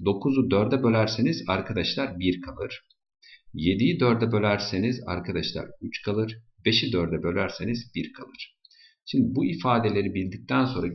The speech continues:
işiniz kolay. Burası beş i oldu mu? Oldu. Artı şurası üç i küp. Sonra iki i artı i küp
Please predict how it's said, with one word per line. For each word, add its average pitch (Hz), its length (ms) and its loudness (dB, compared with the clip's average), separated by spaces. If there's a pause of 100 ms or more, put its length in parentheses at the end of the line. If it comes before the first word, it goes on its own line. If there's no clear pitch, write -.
(100)
işiniz 127 340 -2
kolay. - 280 -8 (420)
Burası 139 380 2
beş - 580 2
i 117 260 8
oldu 104 260 2
mu? 127 340 -2
Oldu. - 260 -10 (880)
Artı 113 760 2 (100)
şurası - 640 0
üç 139 260 2 (260)
i 117 140 2
küp. - 320 -6 (1900)
Sonra 127 480 2
iki 117 260 0 (320)
i 90 460 -4 (640)
artı 120 460 0
i 92 140 -6
küp 117 320 0